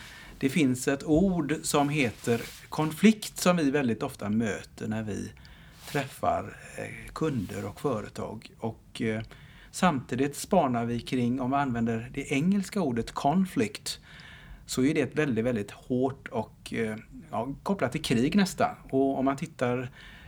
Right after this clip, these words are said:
hos våra europeiska, sydeuropeiska vänner inom unionen så har ju de, upplever vi, ofta ett helt annat förhållningssätt till det här med konflikt. Medan, eh, det vi möter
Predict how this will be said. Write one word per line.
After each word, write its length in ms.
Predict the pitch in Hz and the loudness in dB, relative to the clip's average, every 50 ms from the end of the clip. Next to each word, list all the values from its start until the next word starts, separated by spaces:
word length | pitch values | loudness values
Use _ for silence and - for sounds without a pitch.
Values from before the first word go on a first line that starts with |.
| - - - - | -20 -20 -20 -14
hos 400 | - - 147 135 - - - - | -8 -6 -4 -4 -4 -6 -6 -2
våra 280 | 139 131 127 123 123 | 0 0 2 2 2
europeiska, 760 | 123 123 131 127 - 151 127 110 - - - - 117 117 120 120 | 2 2 0 0 0 0 0 0 0 -2 -2 0 2 2 2 2
sydeuropeiska 800 | - - 208 190 131 139 123 123 113 - 131 131 131 - 180 185 | 2 4 4 4 4 4 2 2 2 2 0 0 2 4 4 6
vänner 440 | 208 220 196 151 120 113 110 113 127 | 6 6 6 6 4 2 2 2 2
inom 300 | 127 123 127 120 120 127 | 2 2 2 2 2 2
unionen 720 | 120 127 156 156 139 135 139 135 117 104 107 107 107 110 107 | 2 2 2 4 4 6 6 4 4 2 -2 -4 -4 -4 -6
så 400 | - - 123 120 123 131 - - - | -4 -4 -2 -2 -2 -2 -4 -8 -10
har 220 | - 135 143 147 | -6 -2 -2 0
ju 240 | 147 143 147 156 156 - - | 0 -2 -4 -6 -8 -10 -4
de, 320 | 82 143 120 107 107 110 | 0 0 2 2 2 0
upplever 380 | 135 123 - - 120 110 110 107 | -2 -4 -6 -4 -4 -2 0 0
vi, 200 | 101 117 143 151 | 0 0 0 -2
ofta 300 | - - - - - 113 | -4 -6 -8 -8 -8 -10
ett 100 | - - | -8 -6
helt 340 | - 120 120 117 113 - - | -4 -2 0 0 0 0 -2
annat 300 | - 110 110 104 104 - | -2 -2 -2 -4 -6 -6
förhållningssätt 600 | - 104 101 104 104 101 - - - - - - | -6 -6 -4 -6 -6 -8 -10 -10 -12 -12 -12 -12
till 260 | - - - 101 98 | -12 -10 -10 -10 -8
det 60 | 95 95 | -8 -8
här 160 | 95 95 95 | -8 -8 -8
med 160 | 98 - - - - - - - - - - - - | -8 -10 -10 -12 -14 -18 -18 -18 -18 -18 -18 -16 -10
konflikt. 580 | - - 110 - - 113 107 - - - - | -6 -6 -6 -4 -4 -6 -6 -6 -10 -10 -8
Medan, 340 | 117 113 110 - 104 107 110 | -8 -6 -4 -4 -4 -4 -4
eh, 460 | - - - - - - - - - | -6 -8 -12 -18 -18 -18 -16 -16 -10
det 180 | 135 123 120 110 | -4 -2 0 0
vi 100 | 107 107 | 2 2
möter 520 | 107 104 98 104 - - 110 98 98 - | 0 0 -2 -4 -8 -6 -6 -6 -6 -8